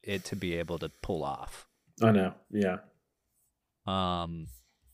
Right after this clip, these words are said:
Speaker 1: and then learning about the, the making of the film and how Honor Swinton Byrne was,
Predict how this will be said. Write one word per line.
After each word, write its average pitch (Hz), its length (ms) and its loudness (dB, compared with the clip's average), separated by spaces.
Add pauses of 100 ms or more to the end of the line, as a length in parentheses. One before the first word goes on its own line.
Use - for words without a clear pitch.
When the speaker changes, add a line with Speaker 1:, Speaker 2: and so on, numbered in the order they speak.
(1080)
Speaker 1:
and 131 220 8
then 143 260 8
learning 120 380 4
about 98 400 6
the, 90 80 -2 (360)
the 104 60 -2
making 95 580 0
of 90 120 -4
the 92 80 -6
film 87 640 0 (680)
and 92 180 0
how 85 520 2 (1300)
Honor 98 240 0
Swinton 92 360 -2
Byrne 90 420 0
was, 82 380 -4